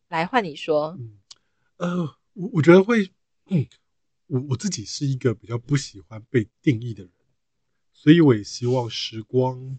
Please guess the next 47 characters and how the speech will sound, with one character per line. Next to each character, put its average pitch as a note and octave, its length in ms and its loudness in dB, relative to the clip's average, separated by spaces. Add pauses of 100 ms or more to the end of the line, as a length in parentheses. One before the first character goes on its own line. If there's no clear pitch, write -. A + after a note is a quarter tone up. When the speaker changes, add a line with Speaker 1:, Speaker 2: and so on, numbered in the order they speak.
Speaker 2:
不 A2 100 -12
是 G#2+ 240 -12
一 B2 120 -10 (100)
个， G#2+ 400 -12 (320)
呃， A2+ 100 -20 (1000)
不 A2+ 80 -10
是 C#3 180 -6
一 C#3 80 0
个， A#2 380 -4 (640)
呃， G#2+ 280 -20
容 A2+ 180 -6
易 D#3 140 4
被 C3+ 380 6
框 C3+ 480 -2
架 A#2+ 320 0
说 A#2 260 -10
它 C#3 360 -6
只 G#2+ 360 -12
能 G2 220 -20
出， B2+ 440 -4 (500)
或 D3+ 120 8
是 C#3+ 140 2
说 C#3+ 140 8
它 C#3+ 140 6
出 F3 180 8
的 C#3+ 80 12
书 C3 180 0
都 B2+ 100 0
是 C#3 120 -4
什 C3+ 160 -12
么 F#2+ 120 -18
样 A2 180 -8 (100)
貌。 G#2 160 -20 (1500)
我， C#3+ 320 10
我， D3 260 0
我 D3 80 4
希 E3 220 0
望 F#3+ 240 2
书 D#3+ 380 -2
是 D3+ 360 2
有 A2 320 -8
它 C3 260 -16
该 C3+ 180 -2
有 C3+ 180 2
的 G2 100 -18
样 G#2 320 -16
貌， G2 200 -20